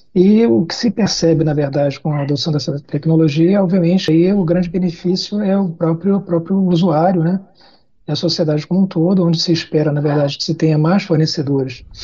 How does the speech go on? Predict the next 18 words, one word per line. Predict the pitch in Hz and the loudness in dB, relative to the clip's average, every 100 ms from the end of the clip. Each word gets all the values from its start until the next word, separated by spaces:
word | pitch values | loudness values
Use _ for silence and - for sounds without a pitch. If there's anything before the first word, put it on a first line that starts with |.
| - - _ | -14 -16 _
é, | 139 139 139 135 135 131 131 | -4 -2 0 0 0 -2 -4
com | 131 143 | -4 -2
essa | 143 - | -2 -4
tecnologia | - - 143 135 123 147 | -8 -4 -2 0 0 2
aberta, | 147 147 190 - 170 | 2 2 2 0 0
né? | 185 - - - - _ - | 0 -4 -20 -20 -20 _ 0
Permitindo | 165 180 165 - 180 170 | 2 4 2 -2 0 0
aí | 147 160 | 2 2
acesso | 185 165 - 160 160 - 151 | 2 -2 -4 -4 -4 -6 -6
não | 165 | -6
só, | 170 - 160 | -6 -2 -4
por | 160 | -2
exemplo, | 147 135 156 | -6 -6 -8
pra, | - 151 143 135 | -4 -4 -4 -6
pra | - 147 | -8 -6
grandes | 139 156 175 160 | -2 0 0 0
operadoras | 156 160 139 151 156 135 139 | -2 -2 0 2 2 2 -4
aí | 139 131 | -6 -8